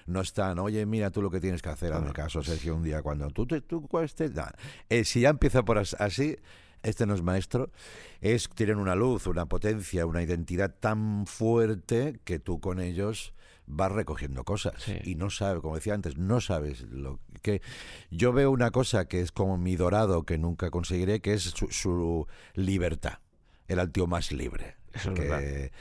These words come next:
Speaker 1: más, eh, irracionalmente libre. O sea, subía a un escenario y era un killer de la comedia y de la vida, y se cagaba en todo lo que se menea. Y entonces eso nos tenía anonadados. Yo, yo le decía siempre, "Pepe, eh, solo lo que puedes, lo que dices solo lo puedes decir tú, tío.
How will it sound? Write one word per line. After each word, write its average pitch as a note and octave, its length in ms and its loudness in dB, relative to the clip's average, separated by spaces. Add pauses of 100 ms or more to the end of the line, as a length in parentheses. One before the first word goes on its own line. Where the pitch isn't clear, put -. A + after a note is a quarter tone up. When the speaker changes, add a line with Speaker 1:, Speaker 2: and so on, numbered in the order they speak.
(200)
Speaker 1:
más, F2 360 0
eh, E2 380 2 (280)
irracionalmente A2+ 920 4
libre. C2 340 -4
O C2+ 40 -6
sea, D2+ 280 -2
subía D#2+ 240 0
a D#2 40 0
un D#2 60 0
escenario F#2 720 2 (360)
y D#2+ 280 0
era D#2+ 180 2
un D#2+ 200 0
killer G2 640 2
de D#2 120 0
la C#2 120 0
comedia E2 480 0
y A2 40 2
de D#2 120 0
la C2 120 -4
vida, C2 300 -6
y A#1 60 -6
se - 140 -6
cagaba C#2+ 360 -6
en D2 240 -4
todo F2 140 4
lo D#2 100 0
que D2 100 -6
se D#2 140 -4
menea. C2+ 380 -4 (640)
Y A2+ 180 4
entonces G#2 480 4
eso G#2+ 200 2
nos A#2 120 2
tenía G#2 400 0
anonadados. D2 560 -2
Yo, F2+ 80 0
yo A#2 140 4
le A#2+ 60 6
decía G#2 260 4
siempre, F#2 300 2
"Pepe, A#2+ 300 2 (420)
eh, F2+ 200 0 (160)
solo D3 380 4
lo G#2 180 2
que G#2 100 0
puedes, C#3+ 380 2
lo G2 120 2
que G2 80 2
dices C#3+ 340 0
solo D#3 160 4
lo A#2+ 120 4
puedes B2+ 200 0
decir A#2 440 -2
tú, F#2+ 200 2
tío. C2 320 -2